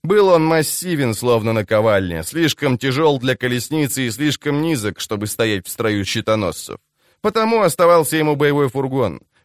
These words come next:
Пара глупцов подсмеивались над ним в открытую, пока однажды, забавы для, он не поволок на себе вместо четверки коней свой боевой фургон.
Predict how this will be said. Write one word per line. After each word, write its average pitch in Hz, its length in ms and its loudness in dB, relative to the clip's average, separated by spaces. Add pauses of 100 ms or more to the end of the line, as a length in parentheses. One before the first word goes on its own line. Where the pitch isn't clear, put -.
Пара 120 220 6
глупцов 120 440 0
подсмеивались 120 800 0
над 107 220 -4
ним 117 140 0
в 110 60 2
открытую, 107 640 -2
пока 147 380 2
однажды, 131 540 0
забавы 120 440 2
для, 120 320 0 (220)
он 165 240 2
не 156 80 0
поволок 156 480 2
на 139 120 -2
себе 139 260 -2
вместо 135 340 -2
четверки 131 480 -2
коней 135 380 0
свой 117 260 -2
боевой 113 400 0
фургон. 98 560 -4